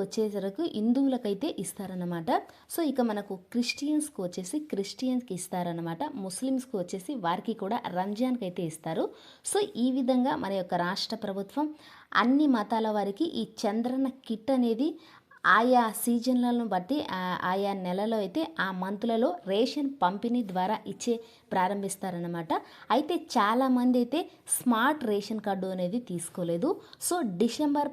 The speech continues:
పదిహేడవ తేదీలో అయితే డేట్ అయితే ఎండ్ అయిపోయిందన్నమాట.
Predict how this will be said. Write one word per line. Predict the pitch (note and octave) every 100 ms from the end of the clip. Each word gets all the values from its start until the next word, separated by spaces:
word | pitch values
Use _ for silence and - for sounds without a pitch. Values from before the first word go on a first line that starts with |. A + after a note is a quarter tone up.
| -
పదిహేడవ | F3+ F3+ A3 B3 A#3+ A#3 A3+
తేదీలో | F#3+ F#3 G#3 G3
అయితే | D#4 - E3+ G3
డేట్ | A#3 C4 A3+
అయితే | - D4+ - - - G3 G3
ఎండ్ | A3 B3
అయిపోయిందన్నమాట. | G3 G3 F3 F3+ F3 F3 E3